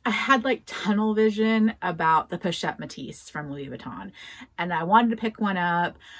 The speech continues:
I didn't really want the canvas one. I wanted the en printemps leather one. I didn't know which one. And I just,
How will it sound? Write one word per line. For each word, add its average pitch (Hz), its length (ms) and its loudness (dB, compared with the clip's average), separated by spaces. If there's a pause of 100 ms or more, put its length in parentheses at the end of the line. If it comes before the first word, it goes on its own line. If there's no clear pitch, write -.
(120)
I 180 80 -4
didn't 226 160 4
really 254 180 4
want 226 160 2
the 226 60 -2
canvas 202 540 0
one. 180 360 0
I 165 60 -4
wanted 196 240 0
the 202 80 -2
en 196 200 2
printemps 190 260 -4
leather 160 260 -6
one. 165 300 -2
I 160 60 -4
didn't 175 280 -2
know 202 140 -2
which 208 240 -6
one. 165 180 -6
And 170 100 -6
I 175 60 -4
just, 208 220 -4